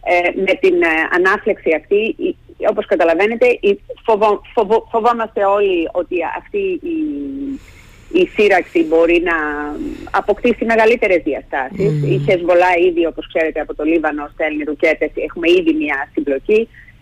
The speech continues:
Speaker 1: Ε, η ρητορική του Ιράν είναι πάρα πολύ επιθετική σε σχέση με το, με το Ισραήλ, όπως πάντα. Ε, υπάρχει μια, λοιπόν, ε, ένας φόβος για το ποιες θα είναι οι συνέπειες σε επίπεδο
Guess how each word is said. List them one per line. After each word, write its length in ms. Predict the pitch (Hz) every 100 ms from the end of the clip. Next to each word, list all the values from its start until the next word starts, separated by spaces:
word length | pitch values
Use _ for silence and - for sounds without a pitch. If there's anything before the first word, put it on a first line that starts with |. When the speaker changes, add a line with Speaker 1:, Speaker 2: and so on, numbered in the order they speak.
| -
Speaker 1:
Ε, 520 | 156 170 170 165 208
η 60 | 202
ρητορική 500 | 196 196 180 214 202
του 120 | 202
Ιράν 360 | 175 180 180 175
είναι 200 | 165 156
πάρα 220 | 165 151
πολύ 220 | 147 147 151
επιθετική 800 | - - 156 - - 233 240 - - _ -
σε 120 | 175 -
σχέση 380 | 180 165 165 170
με 140 | 151 147
το, 140 | 151 147 143 143 139 139 139
με 120 | 151
το 100 | 151
Ισραήλ, 500 | 143 151 147 156 170
όπως 200 | 156 131 -
πάντα. 420 | 185 208 226 226 - - - - -
Ε, 600 | - - 185 180 175 170 -
υπάρχει 360 | 202 233 226 240
μια, 220 | 226 214
λοιπόν, 340 | 202 202 196 190
ε, 160 | 180 165 165 160 156 160 160 143 - - 196
ένας 160 | 196 190
φόβος 380 | 208 185 175 -
για 380 | 170 175 160 -
το 100 | 165 160 151
ποιες 240 | - 196 -
θα 80 | 175
είναι 140 | 175
οι 80 | 170
συνέπειες 520 | 170 175 175 165 160 160
σε 60 |
επίπεδο 460 | 160 175 170 151